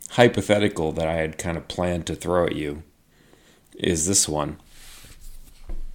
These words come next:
Let's say the Hawks get to some sort of play-in game. Like, the, the, the standings are unbelievab-, unbelievably crowded, uh,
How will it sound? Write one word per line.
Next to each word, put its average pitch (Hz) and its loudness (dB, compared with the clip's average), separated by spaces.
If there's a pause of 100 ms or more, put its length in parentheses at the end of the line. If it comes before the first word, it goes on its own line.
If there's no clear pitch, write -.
(960)
Let's 107 -2
say 127 6
the 101 2
Hawks 101 6
get - 0
to 87 -2
some 95 0
sort 87 0
of 73 -10
play-in 82 0
game. - -8
Like, - -8
the, 90 -2
the, - -6
the 95 -2
standings 104 2
are - -2
unbelievab-, 95 2 (100)
unbelievably 110 4
crowded, 85 2 (340)
uh, - -12